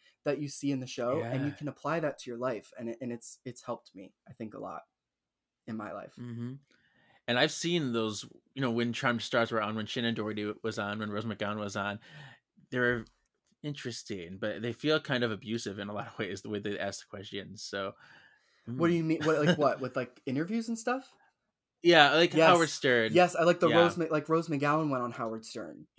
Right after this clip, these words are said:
Speaker 1: Yes, I
Speaker 2: Yeah.
Speaker 1: saw that.
Speaker 2: Yeah, I watched that one.
Speaker 1: He
Speaker 2: Yeah.
Speaker 1: was also raunchy. That's what, he was kind of the, like, underbelly of, like, with all
Speaker 2: Mm-hmm.
Speaker 1: the dirty, like, almost late night sort of stuff. So it's
Speaker 2: Right.
Speaker 1: like people expected that of him, but also at the same time, it was like,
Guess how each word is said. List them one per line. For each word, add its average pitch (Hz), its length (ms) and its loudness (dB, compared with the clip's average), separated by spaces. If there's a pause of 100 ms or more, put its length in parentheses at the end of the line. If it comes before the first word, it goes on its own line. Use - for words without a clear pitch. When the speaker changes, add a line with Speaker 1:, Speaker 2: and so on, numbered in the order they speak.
(120)
Speaker 1:
Yes, 156 300 6
I 110 60 4
Speaker 2:
Yeah. - 20 -2
Speaker 1:
saw 151 260 -2
that. 143 100 2
Speaker 2:
Yeah, 185 200 12
I 131 120 6
watched 160 300 8
that 123 200 6
one. 104 300 0
Speaker 1:
He 139 60 0
Speaker 2:
Yeah. 147 120 10
Speaker 1:
was - 160 6
also 208 260 2
raunchy. 139 480 -2
That's 143 220 -2
what, 165 100 -2
he 208 140 -2
was 269 140 0
kind 254 200 -2
of 196 120 -2
the, 165 100 2
like, 143 280 -2
underbelly 143 840 0 (100)
of, 139 300 0
like, 135 240 -2 (240)
with 135 140 0
all 170 100 6
Speaker 2:
Mm-hmm. - 20 2
Speaker 1:
the 165 100 0
dirty, 143 380 0
like, 131 200 0
almost 180 280 -2
late 127 240 -2
night 151 300 -4
sort 170 220 -4
of 170 120 -4
stuff. 185 460 -2 (320)
So 185 200 6
it's 165 100 6
Speaker 2:
Right. 104 80 2
Speaker 1:
like 156 220 2
people 190 260 -2
expected - 560 -6
that 147 160 0
of 147 100 -4
him, 156 280 -4
but 143 120 4
also 127 320 0
at - 80 -4
the 127 80 -8
same 120 260 -6
time, 123 340 -4
it - 100 -10
was 110 180 -10
like, 101 340 -8